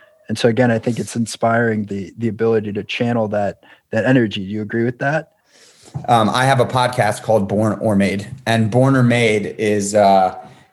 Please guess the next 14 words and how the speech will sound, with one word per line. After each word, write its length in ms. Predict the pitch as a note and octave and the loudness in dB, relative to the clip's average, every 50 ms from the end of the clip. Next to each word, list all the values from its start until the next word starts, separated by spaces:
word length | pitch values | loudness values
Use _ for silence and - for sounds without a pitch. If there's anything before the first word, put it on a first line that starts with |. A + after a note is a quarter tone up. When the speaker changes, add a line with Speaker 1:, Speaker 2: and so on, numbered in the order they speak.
| _ _ _ | _ _ _
Speaker 2:
it, 180 | - A2 - - | -6 -4 -2 -2
it 120 | A2 G#2+ | -2 0
talks 340 | - A#2+ G#2+ G#2 G#2 G#2 - | 2 4 4 4 4 0 -2
about 640 | G2+ G2+ G2 F#2+ F#2+ - - - - - - - | 0 0 2 2 0 -2 -8 -14 -16 -18 -18 -12
the, 200 | - G#2+ A2+ G#2+ - - | -8 -8 -8 -8 -8 -6
the 220 | A2 G#2+ G2+ G2 | -4 -2 -2 -2
exact 440 | G2+ G2 G2+ G#2+ G2+ G2 G2 - - | -2 0 2 2 2 2 -2 -4 -4
thing 200 | G#2 G2+ G2+ G2 | -4 -2 -2 -2
that 140 | F#2+ F#2 F#2+ | -4 -4 -4
you 140 | G2+ G2+ G2 | -4 -4 -4
just 240 | G2 G2+ G2 - - | -4 -4 -6 -6 -6
mentioned, 580 | G2 F2+ F2+ G2 - G2 G2 G#2 G#2+ - - - | -6 -6 -8 -8 -8 -10 -10 -10 -10 -12 -16 -14
which 260 | - A2 G#2 G2+ - G2+ | -8 -6 -6 -6 -2 0
is 920 | G#2 G2+ G2+ G2 F#2+ F2+ - - - - - - - - - - - _ | 0 2 2 2 0 -2 -6 -10 -12 -16 -20 -20 -20 -20 -20 -20 -20 _